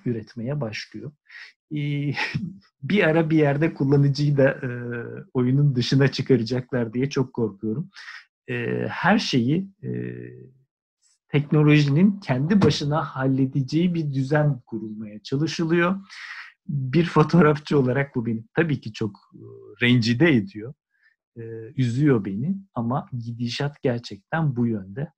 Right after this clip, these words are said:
Bakalım yaşadıkça neler göreceğiz. Ama, e, öğrenen bir kamera kısmı gerçekten ilginç bir deneyim olacak hepimiz için.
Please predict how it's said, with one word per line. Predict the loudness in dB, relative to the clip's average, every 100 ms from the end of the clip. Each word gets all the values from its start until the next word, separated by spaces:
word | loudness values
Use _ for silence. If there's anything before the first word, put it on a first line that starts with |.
| _ _ -4
Bakalım | -2 -2 0
yaşadıkça | 0 0 -6 -6 0
neler | 2 2 0
göreceğiz. | -2 -8 -12 -18 _ _ _ _ -20 _ _ _ _ _ _ _ _ _ _ -4
Ama, | 0 0 -2 -2
e, |
öğrenen | -2 -2 0 2 2 4 6 6
bir | 4 0
kamera | -2 0 0 -2 -6 -14 -14
kısmı | -14 -8 -4
gerçekten | -2 -2 -4 -10 -6 -4 -2
ilginç | -4 -4 -8 -6
bir | -6 -4
deneyim | -4 -2 -2
olacak | -4 -6 -8 -8
hepimiz | -14 -20 -20 -20
için. | _ -20